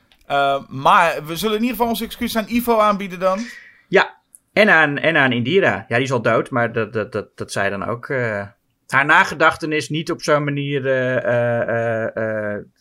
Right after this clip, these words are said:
Speaker 2: hoe noem je dat, geschoffeerd wordt.
Speaker 1: Nee, nou ja, wij staan open voor kritiek. Dus als de mensen nog, hè, er zijn nu drie afleveringen van Ivonie, eh, eh, beschikbaar. Luister ze en als er fouten in zitten, stuur het gewoon op, hè. Wij, eh, wij rectificeren graag.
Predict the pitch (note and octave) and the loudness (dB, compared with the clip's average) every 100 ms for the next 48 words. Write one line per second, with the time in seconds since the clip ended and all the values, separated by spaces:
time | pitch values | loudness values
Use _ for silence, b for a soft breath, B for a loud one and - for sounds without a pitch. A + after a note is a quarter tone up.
0 | - - - - A#2 A#2+ B2 C3 C3+ B2+ | -18 -14 -12 -10 -8 -6 -4 -6 -8 -12
1 | - A2+ B2 A2 - F#2 F2+ - B B | -8 -8 -4 -6 -4 -8 -8 -18 B B
2 | B B B - B2 C#3+ C#3 C#3 - F3+ | B B B -6 -4 -2 0 0 0 0
3 | - A3 A#3 A#3 G#3+ G#3+ G#3 F#3+ A#3 A#3 | 0 0 0 -2 -6 -6 -6 -8 -8 -6
4 | G3+ G3 F#3+ G3+ G3 G3 - F#3 F3+ - | -2 0 0 -2 -4 -4 -4 -2 -2 -2
5 | - F#3+ F3+ E3+ F3+ F3 C3 C4 B3 G#3+ | 0 0 2 -2 -2 -2 -4 -4 2 2
6 | F#3+ F3 E3 D#3+ D3+ D3+ C#3 D3+ C#3+ C#3+ | 2 -4 -4 -8 -8 -6 -4 -6 -6 -10
7 | C3 C#3 C#3+ C#3+ C3 B2 G2 A#2+ A2+ A2 | -10 -10 -8 -8 -6 -6 -6 -8 -10 -10
8 | G#2 - A#2+ G#2+ A#2+ E3+ C3 C3+ C#3 b | -14 -16 -18 -16 -12 -12 -4 -2 -2 b
9 | b b b C3 D3+ F3 E3+ - E3 C#3+ | b b b 0 0 0 -6 -6 -4 -2
10 | C3+ E3 E3+ - D#3 D#3+ C#3 B2+ A#2+ C3 | -2 -2 -4 -2 -2 -2 -8 -10 -10 -10
11 | C3+ C#3 E3 E3 - D#3+ F3+ F3+ D#3 E3+ | -10 -12 -12 -12 -10 -8 -6 -4 -4 -2
12 | D3+ C#3+ C#3 C3+ B2 C3+ C3+ D3 C#3 B2+ | -4 -4 -6 -6 -6 -6 -6 -10 -14 -14
13 | D#3 C#3+ D#3 C#3+ G#2+ | -12 -10 -4 -4 -4